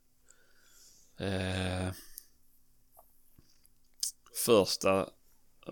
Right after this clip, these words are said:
var ett jävligt trevligt ställe. Eh, mycket, mycket gjort. Eh,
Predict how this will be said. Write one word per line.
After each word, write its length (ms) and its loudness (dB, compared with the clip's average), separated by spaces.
var 120 2
ett 60 -2
jävligt 280 6
trevligt 340 4
ställe. 340 4
Eh, 280 -6
mycket, 440 2
mycket 260 0
gjort. 320 2
Eh, 800 -6